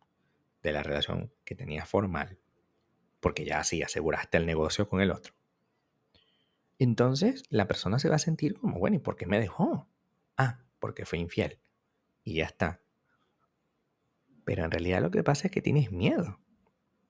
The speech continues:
Si te gusta otra persona, si te dio algo bonito esa otra persona, pues deja a tu pareja actual, déjala bien y luego vete.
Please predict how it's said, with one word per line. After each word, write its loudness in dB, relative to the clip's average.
Si 2
te 4
gusta 0
otra -4
persona, 0
si -10
te -8
dio 4
algo 2
bonito 0
esa 0
otra 0
persona, -4
pues -6
deja 4
a -4
tu -20
pareja -6
actual, 4
déjala 0
bien 2
y -4
luego -2
vete. 0